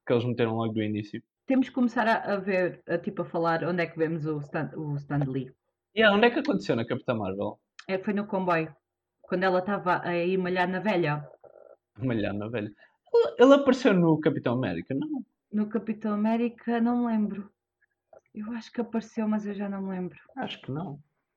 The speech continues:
Speaker 2: Eu acho que apareceu.
Speaker 1: Ah,
Speaker 2: Deve
Speaker 1: apareceu, apareceu.
Speaker 2: Como ter
Speaker 1: Aparece como
Speaker 2: aparecido.
Speaker 1: um general.
Speaker 2: Não me
Speaker 1: Yeah.
Speaker 2: recordo, vê lá.
Speaker 1: Aparece como um general quando eles estão a, tipo, na guerra e tal, ele tá lá como general e é rápido. Quando o Capitão América tá a fazer aquele,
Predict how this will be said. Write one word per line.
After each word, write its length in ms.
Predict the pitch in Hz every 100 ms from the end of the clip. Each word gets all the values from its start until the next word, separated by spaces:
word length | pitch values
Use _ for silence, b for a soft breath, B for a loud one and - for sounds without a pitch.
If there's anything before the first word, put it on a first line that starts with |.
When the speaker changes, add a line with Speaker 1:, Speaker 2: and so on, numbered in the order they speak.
| - - _ _
Speaker 2:
Eu 100 | 311
acho 120 | 330 -
que 80 |
apareceu. 240 | 202 208 220
Speaker 1:
Ah, 140 | 233
Speaker 2:
Deve 100 | 220
Speaker 1:
apareceu, 420 | 175 196 - 202 202
apareceu. 560 | 202 190 - 196 190 165
Speaker 2:
Como 160 | 139
ter 60 | -
Speaker 1:
Aparece 240 | 160 156
como 120 | - 165 147
Speaker 2:
aparecido. 220 | 143 127 -
Speaker 1:
um 80 | 151
general. 680 | - 156 139 139 135 120 - _ _ - _ _ _ _ _ - - - -
Speaker 2:
Não 120 | 285
me 60 | 294 -
Speaker 1:
Yeah. 200 | - 226 214
Speaker 2:
recordo, 100 | - -
vê 80 |
lá. 320 | 185 160 151 -
Speaker 1:
Aparece 360 | - 156 170 170
como 180 | 185 170
um 60 |
general 560 | 156 156 151 151 143 135
quando 240 | - 135
eles 160 | 127 131
estão 340 | 131 143 127
a, 180 | 117 113
tipo, 220 | 113 127 _ _ _
na 140 | 113 120
guerra 260 | 123 123
e 80 | 113
tal, 240 | 104 113 110
ele 100 | 110
tá 120 | 113
lá 160 | 110
como 200 | 110 110 107
general 480 | 117 110 104 104
e 60 | 101
é 60 | 101
rápido. 400 | - - 98 107 -
Quando 160 | 180
o 60 | 185
Capitão 320 | 202 196 190
América 380 | 180 180 175 175
tá 120 | 175
a 80 | 160
fazer 300 | 170 156 156
aquele, 540 | 156 156 139 123 113